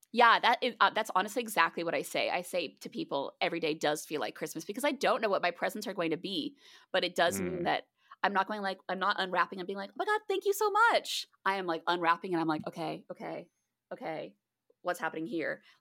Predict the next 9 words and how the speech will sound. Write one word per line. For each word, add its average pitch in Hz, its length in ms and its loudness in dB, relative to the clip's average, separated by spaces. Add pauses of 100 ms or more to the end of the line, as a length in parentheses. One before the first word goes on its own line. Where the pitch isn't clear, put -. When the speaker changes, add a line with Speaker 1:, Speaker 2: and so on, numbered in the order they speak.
Speaker 1:
Spending 175 260 2
a 151 60 2
lot 156 260 4
of 143 100 -6
Speaker 2:
<laughs> - 0 -
Speaker 1:
time 135 360 0
with - 220 -2
each - 280 -8
object. - 640 -6